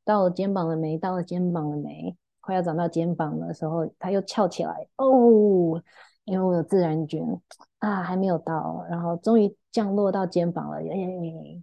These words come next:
OK。然后我就可以比从耳垂到肩膀这里，那两到三寸，嗯，八公分的这个长度是创伤后长出来的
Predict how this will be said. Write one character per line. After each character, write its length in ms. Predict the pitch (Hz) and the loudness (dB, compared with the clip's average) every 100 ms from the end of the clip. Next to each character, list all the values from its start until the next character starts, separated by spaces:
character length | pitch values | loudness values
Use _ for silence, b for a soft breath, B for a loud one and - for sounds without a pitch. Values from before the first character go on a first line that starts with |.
| - | -12
OK。 320 | 180 170 160 - _ _ _ _ _ _ | -10 -10 -12 -16 _ _ _ _ _ _
然 180 | 156 135 | -10 -6
后 60 | 156 | -6
我 100 | 151 | 0
就 160 | 156 | 2
可 140 | 160 180 | 4 2
以 160 | 175 170 | 2 0
比 300 | - 156 160 | -2 -2 -6
从 240 | 175 160 160 | -6 -4 -4
耳 280 | - 165 - | -4 -6 -8
垂 500 | - 170 180 214 240 | -2 2 2 4 2
到 180 | 262 262 | 2 2
肩 300 | 254 254 240 | 2 4 4
膀 260 | 175 160 | 0 -4
这 140 | 175 185 | -2 -2
里， 480 | 160 151 - 160 180 _ _ _ | -2 -6 -12 -16 -16 _ _ _
那 200 | 170 175 165 | -6 -4 -4
两 180 | 151 | -4
到 160 | 156 165 | -4 -4
三 320 | 170 170 160 | -4 -4 -4
寸， 480 | 170 - 156 147 180 _ _ _ _ _ | -6 -6 -6 -8 -12 _ _ _ _ _
嗯， 580 | 180 165 156 151 151 165 - | -10 -8 -8 -6 -8 -8 -8
八 140 | 160 151 | -6 -4
公 240 | 165 170 | -2 -4
分 460 | 170 160 156 165 170 _ _ _ _ - 247 247 208 _ _ _ - | -4 -4 -4 -6 -10 _ _ _ _ -20 -20 -20 -20 _ _ _ -4
的 120 | 165 | -2
这 140 | 170 | -2
个 140 | 170 165 | -2 -4
长 320 | - 156 156 | -4 -6 -2
度 220 | 160 160 | -2 -2
是 180 | 160 170 | -4 -8
创 240 | - 208 | -6 -6
伤 240 | 180 190 196 | -4 -4 -6
后 420 | - 240 202 165 | -2 2 4 4
长 240 | 156 160 156 | 0 -6 -6
出 180 | - 175 | -4 -4
来 180 | 151 | -4
的 300 | 147 151 147 | -4 -4 -6